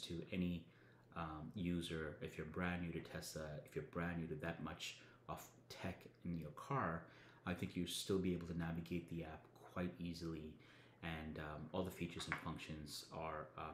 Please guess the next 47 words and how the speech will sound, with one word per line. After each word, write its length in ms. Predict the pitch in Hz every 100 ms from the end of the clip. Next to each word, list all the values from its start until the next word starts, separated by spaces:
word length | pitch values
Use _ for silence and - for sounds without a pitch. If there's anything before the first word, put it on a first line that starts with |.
| -
packed 300 | - 82 -
in 140 | 82
there, 300 | 78 76 73 - - - -
and 100 | 78
I 40 |
think 180 | 73 78
it's 120 | 73
very 300 | - 82 78 71
easy 180 | 82 78
to 60 | 73
understand 520 | 73 71 - 73 71
them, 120 | - -
even 200 | 90 82
if 120 | 80
you're 120 | - 76
a 40 | 78
brand 200 | 80 80
new 280 | 76 73 78
user, 220 | - - -
right? 200 | 82 92 - - - - - -
So, 640 | - - 98 90 90 -
um, 320 | 92 90 87 -
I 80 | 113
only 200 | 131 110
updated 380 | 92 92 90
a 40 | 85
couple 240 | - -
days 180 | 90 82
ago. 400 | 90 87 85 82 -
I 120 | 80
know 140 | 82
the 180 | 82 -
app's 220 | 85 -
been, 160 | - 82
uh, 320 | 76 - - 82 82
out 200 | 87 85
for 140 | -
a 20 | 82
few 180 | -
weeks 300 | 82 82 -
now, 240 | 87 82 78
but, 220 | 85 82 - - - - -
um, 280 | 87 85 82
all 140 | 101 104
in 80 |
all, 260 | 92 90 85 - -
um, 140 | 85